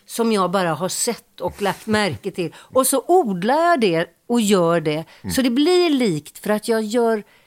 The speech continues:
Speaker 1: den snabba bara, tsch, så här skulle man kunna tänka. Men det håller inte, ingen riktig imitation, det är inte det.
Speaker 2: Nej, men det där är ju hårklyverier. Därför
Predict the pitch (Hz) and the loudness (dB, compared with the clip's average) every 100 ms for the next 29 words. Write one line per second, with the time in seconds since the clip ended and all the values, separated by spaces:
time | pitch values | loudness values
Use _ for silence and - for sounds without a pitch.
0 | _ _ _ _ _ _ 226 277 - - | _ _ _ _ _ _ -2 0 0 -2
1 | 294 240 196 247 247 208 - - - - | -2 -2 -2 -2 0 -2 -2 -6 -8 -2
2 | 302 311 233 - 180 175 151 165 156 156 | 2 2 2 0 -2 -2 -4 -6 -6 -8
3 | 143 160 175 180 - 233 285 262 190 156 | -10 -6 -4 -4 0 0 2 0 0 -2
4 | 170 202 165 269 294 - 156 151 247 - | -2 -2 0 -2 -4 -6 -6 -4 -6 -6
5 | 262 320 180 190 254 403 175 165 - - | -8 -4 -4 -4 -4 -8 -12 -16 -20 -20
6 | - 117 120 135 139 127 156 139 107 120 | -10 -6 -4 -2 -2 0 0 -2 -2 -4
7 | 113 120 117 110 131 160 80 82 | -4 -4 -4 -4 -6 -6 -6 -6